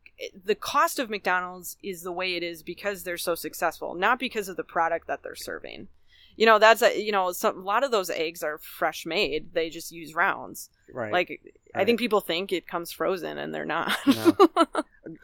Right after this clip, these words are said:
Speaker 2: No, and they're delicious.
Speaker 1: They're
Speaker 2: So
Speaker 1: wonderful,
Speaker 2: <laughs>
Speaker 1: yeah, especially round. <laughs>
Speaker 2: Yeah, right?
Speaker 1: It makes
Speaker 2: So
Speaker 1: a
Speaker 2: much
Speaker 1: difference.
Speaker 2: easy.
Speaker 1: <laughs> Yeah.
Speaker 2: Yeah, so I, I, I, we've covered a lot. There's a few more things that I'd like to
Speaker 1: Mm-hmm.
Speaker 2: hit on that people have brought up, and you've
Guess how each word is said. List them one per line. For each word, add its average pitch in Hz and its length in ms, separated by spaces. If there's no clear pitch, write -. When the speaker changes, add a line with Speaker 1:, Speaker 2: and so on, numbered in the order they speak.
Speaker 2:
No, 151 220
and 131 100
they're 123 80
delicious. 110 400
Speaker 1:
They're 254 240
Speaker 2:
So 202 40
Speaker 1:
wonderful, 190 480
Speaker 2:
<laughs> - 0
Speaker 1:
yeah, 180 400
especially 214 360
round. 175 560
<laughs> 349 560
Speaker 2:
Yeah, - 140
right? - 280
Speaker 1:
It 269 140
makes 233 200
Speaker 2:
So 208 240
Speaker 1:
a 196 40
Speaker 2:
much 165 180
Speaker 1:
difference. 202 220
Speaker 2:
easy. 285 160
Speaker 1:
<laughs> 381 180
Yeah. 320 460
Speaker 2:
Yeah, 143 260
so 240 180
I, 233 80
I, 226 260
I, 190 40
we've 220 260
covered 165 640
a 147 120
lot. 139 340
There's 139 160
a 143 40
few 240 220
more 196 160
things 151 300
that 139 120
I'd 123 60
like 135 120
to 285 100
Speaker 1:
Mm-hmm. 403 80
Speaker 2:
hit 139 120
on 113 320
that 120 240
people 208 440
have 131 140
brought 135 200
up, 123 160
and 143 180
you've 285 160